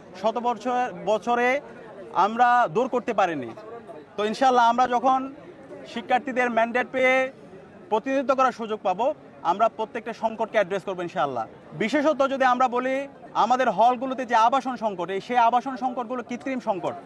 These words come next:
সে আবাসন সংকট দূর করার জন্য আমরা সবার আগে কাজ করব। এখন আবাসন সংকট তো আমি একদিনে দূর করতে পারবো না, সেটার জন্য আমাকে একটা দীর্ঘমেয়াদী পরিকল্পনা গ্রহণ করতে হবে। দীর্ঘমেয়াদী পরিকল্পনার অংশ হিসাবে শিক্ষার্থীদের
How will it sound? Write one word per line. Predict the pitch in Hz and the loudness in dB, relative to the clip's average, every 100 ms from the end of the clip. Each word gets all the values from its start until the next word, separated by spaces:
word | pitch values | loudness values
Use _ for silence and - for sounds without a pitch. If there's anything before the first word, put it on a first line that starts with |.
| - | -16
সে | - 240 | 0 4
আবাসন | 240 262 262 262 | 6 4 2 -2
সংকট | 247 262 254 269 269 - - - - 135 | -2 -2 2 2 2 -2 -14 -20 -18 -2
দূর | 185 262 | 2 2
করার | 262 254 254 | 4 4 4
জন্য | 233 254 262 269 294 - - - - | 2 -2 0 2 2 -2 -16 -18 -2
আমরা | 175 226 233 | 0 2 0
সবার | 233 240 262 | 2 4 4
আগে | 254 233 | 4 4
কাজ | 233 226 | 2 2
করব। | 233 175 123 113 - - - | -2 -2 -6 -8 -14 -12 -2
এখন | 190 240 | -2 4
আবাসন | 226 254 262 277 | 4 4 2 0
সংকট | 269 277 | 0 0
তো | - | 2
আমি | 254 254 | 2 2
একদিনে | 247 277 269 | 2 2 2
দূর | 277 | 0
করতে | 262 247 | 0 0
পারবো | 220 208 196 | 2 0 -2
না, | |
সেটার | 185 233 233 | -4 -4 -2
জন্য | 247 | 2
আমাকে | 240 247 | 2 0
একটা | 240 220 | -4 -4
দীর্ঘমেয়াদী | 240 254 247 240 | -4 -2 -2 0
পরিকল্পনা | 254 254 254 254 | 0 0 2 2
গ্রহণ | 233 233 | 4 2
করতে | 226 202 180 | -2 -2 -4
হবে। | 135 120 - - - - - | -4 -8 -16 -20 -20 -20 -4
দীর্ঘমেয়াদী | 165 202 247 254 | -2 0 0 0
পরিকল্পনার | 254 247 254 247 254 | 0 0 0 0 0
অংশ | 247 262 | 0 -2
হিসাবে | 254 262 262 294 - - - | -2 0 2 2 0 -16 -12
শিক্ষার্থীদের | 247 240 262 - 254 254 | -10 -2 -2 0 0 2